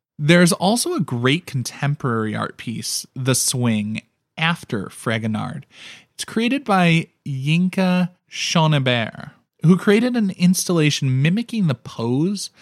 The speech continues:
but with a headless mannequin on a swing hanging from the ceiling.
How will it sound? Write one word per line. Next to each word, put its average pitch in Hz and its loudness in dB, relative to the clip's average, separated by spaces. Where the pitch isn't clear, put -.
but 139 -4
with 165 4
a - 0
headless 185 0
mannequin 131 0
on 123 0
a 127 -8
swing 120 -2
hanging 156 0
from 131 -4
the 117 -2
ceiling. - -6